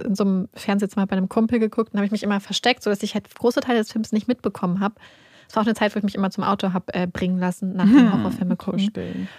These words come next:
Speaker 1: Und das fand ich echt gruselig. Aber ich weiß nicht mehr, ob ich es einfach gruselig fand wegen des Szenarios, ich glaube nicht, oder ob ich es gruselig fand, weil es echt brutal war.
Speaker 2: Ja. Also, ich meine,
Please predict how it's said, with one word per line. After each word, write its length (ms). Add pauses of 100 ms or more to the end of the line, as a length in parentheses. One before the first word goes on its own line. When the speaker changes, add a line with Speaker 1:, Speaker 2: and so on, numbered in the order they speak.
(140)
Speaker 1:
Und 60
das 180
fand 140
ich 100
echt 260
gruselig. 580
Aber 120
ich 100
weiß 200
nicht 160
mehr, 160
ob 100
ich 100
es 60
einfach 240
gruselig 460
fand 380 (1080)
wegen 200
des 180
Szenarios, 560
ich 120
glaube 240
nicht, 300 (440)
oder 140
ob 80
ich 80
es 60
gruselig 340
fand, 320
weil 200
es 120
echt 240
brutal 540
war. 340 (200)
Speaker 2:
Ja. 520 (920)
Also, 320
ich 100
meine, 240